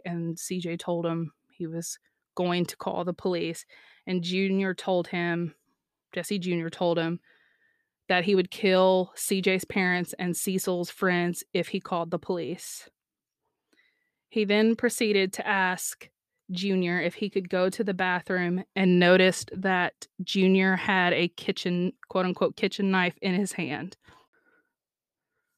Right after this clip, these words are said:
Junior let C J go to the bathroom, but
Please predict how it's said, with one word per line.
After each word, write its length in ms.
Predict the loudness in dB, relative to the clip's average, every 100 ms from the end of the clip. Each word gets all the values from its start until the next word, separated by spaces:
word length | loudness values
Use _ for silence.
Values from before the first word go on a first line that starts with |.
| _ _ _ -18 -14
Junior 460 | -6 -2 0 2 2
let 300 | 2 0 0
C 200 | -4 -2
J 140 | 0
go 220 | 2 0 0
to 160 | -2
the 100 | -4
bathroom, 680 | -2 -4 -4 -6 -6 -6 -8 -14 _ _ -16
but 760 | -4 0 2 0 -4 -12 -16